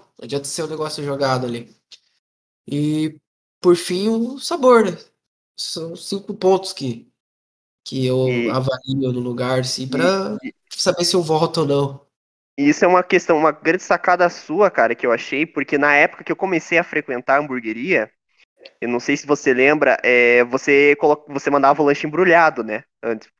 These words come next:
Speaker 2: pro pessoal, no
Speaker 1: Aham.
Speaker 2: começo ali. Aí você falou dessa questão dos cinco pontos, aí falaram assim, "Pô, mas teu lanche não tem apresentação, né?" Porque, pô, você manda o lanche embrulhado, né?
Speaker 1: Aham.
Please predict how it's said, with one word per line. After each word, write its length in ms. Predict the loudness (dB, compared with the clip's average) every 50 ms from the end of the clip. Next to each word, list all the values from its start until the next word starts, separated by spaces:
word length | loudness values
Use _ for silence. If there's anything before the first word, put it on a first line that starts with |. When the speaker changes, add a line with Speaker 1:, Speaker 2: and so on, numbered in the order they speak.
| _ _ _
Speaker 2:
pro 100 | -14 -12
pessoal, 500 | -12 -8 -4 -4 -2 -2 -4 -8 _ _ _ _ _ _
no 80 | -6 -4 -4
Speaker 1:
Aham. 360 | 0 4 6 6 6 6 4
Speaker 2:
começo 20 |
ali. 220 | 0 -4 -8 -10 -12 -16 -20 -20 -20 -20 -20 _ _ _ _ _
Aí 920 | -2 0 2 2 4 2 2 0 0 0 0 2 2 4 4 2 2 -2 -8 -18 _ _ _
você 200 | -8 -4 -2 -2
falou 440 | 0 2 2 4 4 4 4 4 4
dessa 240 | 4 2 0 0 -4
questão 280 | -6 -6 -6 -6 -6 -6
dos 60 | -6
cinco 180 | -8 -10 -12 -12
pontos, 320 | -6 -4 -4 -4 -2 0
aí 100 | -2 0
falaram 280 | 2 2 0 2 0 -2
assim, 100 | -4 -4
"Pô, 140 | _ -4 -2
mas 180 | -2 -2 -4 -4
teu 140 | -4 -2 0
lanche 260 | 0 0 -2 -4 -6
não 100 | -8 -4
tem 180 | -2 0 0 0
apresentação, 640 | 0 0 -2 -2 -2 -2 -4 -4 -2 -4 -4 -4
né?" 120 | -4 -6
Porque, 180 | -8 _ _ _
pô, 100 | -6 -6
você 120 | -6 -4 -6
manda 160 | -8 -6 -6
o 180 | -10 -10 -6 -4
lanche 240 | -4 -4 -4 -6 -10
embrulhado, 520 | -10 -8 -4 0 2 2 2 2 0 0
né? 180 | -2 -2 -2 -2 _ _ _ _ _ _ _ _ _ _ -10
Speaker 1:
Aham. 480 | -10 -6 -2 -2 -2 -2 -2 -4 -12